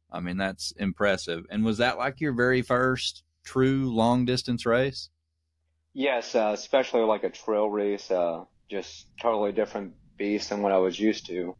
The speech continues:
Speaker 2: Uh, the technicality, the footing, things like that, was not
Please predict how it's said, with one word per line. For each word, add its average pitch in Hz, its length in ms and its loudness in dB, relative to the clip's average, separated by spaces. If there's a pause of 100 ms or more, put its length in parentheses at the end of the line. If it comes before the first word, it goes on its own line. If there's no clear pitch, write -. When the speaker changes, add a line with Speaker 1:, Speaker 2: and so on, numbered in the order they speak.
(200)
Speaker 2:
Uh, 92 240 0 (200)
the 92 60 -12
technicality, 107 920 2
the 98 100 0
footing, 104 480 -4
things 104 260 -2
like 95 180 0
that, 101 360 2 (440)
was 98 180 -6
not 104 500 2